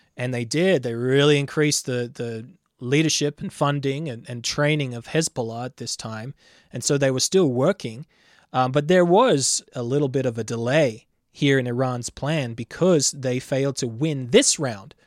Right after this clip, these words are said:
of the Iran-Iraq war. This is more in the book.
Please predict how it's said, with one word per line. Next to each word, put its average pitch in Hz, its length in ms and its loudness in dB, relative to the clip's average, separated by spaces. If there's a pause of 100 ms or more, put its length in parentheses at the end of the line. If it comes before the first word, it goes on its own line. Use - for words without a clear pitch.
(500)
of 139 240 2
the 139 140 0
Iran-Iraq 127 680 -2
war. 113 440 -4 (2250)
This 147 240 2
is 120 240 0
more 127 380 0
in - 160 -6
the 120 80 -4
book. 117 300 -2